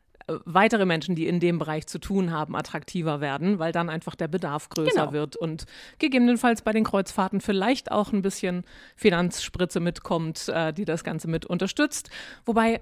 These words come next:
Speaker 1: kommen wir mal zu dem Thema, wer macht eigentlich Kreuzfahrten? Ist das noch so der typische Gast, den man vor zwanzig Jahren hatte, oder hat sich das komplett gewandelt? Oder gibt's vielleicht zwei Sorten von Menschen, die auf
Speaker 2: Hm.
Speaker 1: ganz unterschiedliche Kreuzfahrten gehen?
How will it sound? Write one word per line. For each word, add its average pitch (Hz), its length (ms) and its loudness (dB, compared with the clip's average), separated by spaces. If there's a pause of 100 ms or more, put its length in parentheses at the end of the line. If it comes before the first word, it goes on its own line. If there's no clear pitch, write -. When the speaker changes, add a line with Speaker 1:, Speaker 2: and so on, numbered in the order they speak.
(140)
Speaker 1:
kommen 226 180 2
wir - 20 4
mal 285 160 2
zu - 100 -6
dem 226 160 4
Thema, 220 300 2
wer 190 120 6
macht - 220 2
eigentlich 285 240 0
Kreuzfahrten? - 800 -6
Ist - 160 -2
das 277 140 -2
noch 247 160 4
so 240 140 2
der 214 180 0
typische 226 440 0
Gast, - 460 -4
den 190 140 2
man 165 160 0
vor 156 180 -2
zwanzig 160 420 -6
Jahren 156 280 -4
hatte, 294 300 -2
oder 214 200 -2
hat 208 140 -2
sich 185 120 -4
das - 280 -6 (180)
komplett 170 480 0
gewandelt? 143 580 -4
Oder 247 240 4 (460)
gibt's - 220 -6
vielleicht 175 300 -2 (260)
zwei 170 280 4
Sorten 160 440 2
von 240 200 2
Menschen, 277 600 2 (160)
die 202 220 0
auf 208 100 4
Speaker 2:
Hm. 294 60 -2
Speaker 1:
ganz 208 220 4
unterschiedliche 214 760 0
Kreuzfahrten 185 640 -4
gehen? 180 220 0